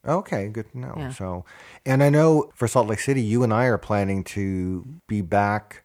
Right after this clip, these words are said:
Speaker 1: not to necessarily visit Salt Lake City, but we're gonna be driving through it if our summer plans take shape.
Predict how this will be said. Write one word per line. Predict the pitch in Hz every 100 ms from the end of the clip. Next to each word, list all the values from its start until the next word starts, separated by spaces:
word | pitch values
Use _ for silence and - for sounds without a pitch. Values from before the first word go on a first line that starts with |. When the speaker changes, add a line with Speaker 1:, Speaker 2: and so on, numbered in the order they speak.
| -
Speaker 1:
not | 151 156
to | 151
necessarily | 143 - 117 131 117 101
visit | 107 123 113
Salt | 110 92
Lake | 95
City, | - 104 104
but | 92 95
we're | 98
gonna | 107
be | 98
driving | 95 107 104 95 92
through | - 117 120
it | 95 92 -
if | 92 -
our | 90 87
summer | 87 110 107
plans | 95 - 92 87 87 82 -
take | - 110 90
shape. | - - 117 131 -